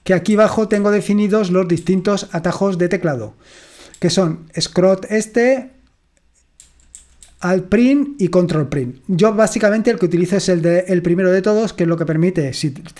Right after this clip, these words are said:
te fijas ahora, si hago así, ves que aparece una, una, mm, crucecilla que me permite seleccionar una región.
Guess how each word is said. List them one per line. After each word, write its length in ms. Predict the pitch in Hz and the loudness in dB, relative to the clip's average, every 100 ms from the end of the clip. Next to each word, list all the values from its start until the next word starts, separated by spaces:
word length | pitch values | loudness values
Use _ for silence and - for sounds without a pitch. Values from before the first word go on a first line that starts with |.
| _ | _
te 100 | - | -12
fijas 300 | 131 156 147 | -6 -4 -2
ahora, 280 | 160 165 180 | -2 0 0
si 120 | 185 | -2
hago 120 | 143 151 | -4 -4
así, 260 | 156 202 - - - _ _ _ - - - | -4 -6 -6 -20 -20 _ _ _ -20 -20 -2
ves 200 | 175 175 | -2 0
que 100 | 175 | -2
aparece 580 | 160 175 175 208 214 - _ _ | 0 0 0 -4 -4 -14 _ _
una, 520 | - 170 170 165 165 165 | -2 0 2 0 -2 -2
una, 840 | 180 175 175 165 160 160 156 151 | 0 0 0 0 0 -2 -2 -4
mm, 600 | 143 143 160 160 - 165 _ _ - | -6 -10 -12 -16 -18 -20 _ _ -8
crucecilla 720 | - 175 170 214 185 214 254 - _ _ _ _ _ | -4 -2 0 0 0 -2 -4 -16 _ _ _ _ _
que 140 | - 170 | -4 -2
me 120 | 170 | 0
permite 320 | 160 170 185 | 0 0 0
seleccionar 540 | 180 196 190 185 190 | 0 -2 0 0 0
una 160 | 180 156 | 0 -2
región. 380 | 139 - 123 | -4 -8 -12